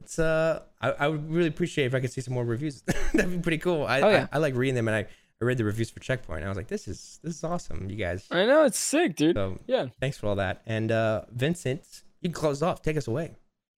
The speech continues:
Speaker 1: Capitan.
Speaker 2: This is it. Episode thirty-nine. Next week, we'll be back for episode forty. Uh, again, TikTok, Discord, Instagram. We got Twitter. We got all the socials.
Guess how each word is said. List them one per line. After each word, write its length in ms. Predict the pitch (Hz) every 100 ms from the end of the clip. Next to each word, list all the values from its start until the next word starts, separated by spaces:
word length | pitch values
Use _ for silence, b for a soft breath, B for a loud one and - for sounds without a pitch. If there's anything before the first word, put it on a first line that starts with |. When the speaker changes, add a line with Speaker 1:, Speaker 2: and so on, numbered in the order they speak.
| _ -
Speaker 1:
Capitan. 460 | 104 - - 110
Speaker 2:
This 180 | 139 156
is 100 | 185
it. 160 | 262 -
Episode 360 | 165 190 220 190
thirty-nine. 380 | 202 196 214 233
Next 240 | 180 196
week, 180 | 233 233
we'll 60 | 170
be 60 |
back 220 | 147 165
for 100 | -
episode 320 | 165 160 156 127
forty. 360 | 135 127 120 b b _ -
Uh, 260 | 127 127 110
again, 400 | 127 127 113 110 _ _ _ _ _ _ _ -
TikTok, 460 | 135 - 120 104 _
Discord, 400 | 135 120 113 107 _ _ _
Instagram. 480 | 139 135 - 110 92 - _ -
We 60 |
got 140 | 135 127
Twitter. 340 | 143 123 107
We 80 | -
got 120 | 139
all 120 | 139 139
the 80 |
socials. 460 | 135 - - - -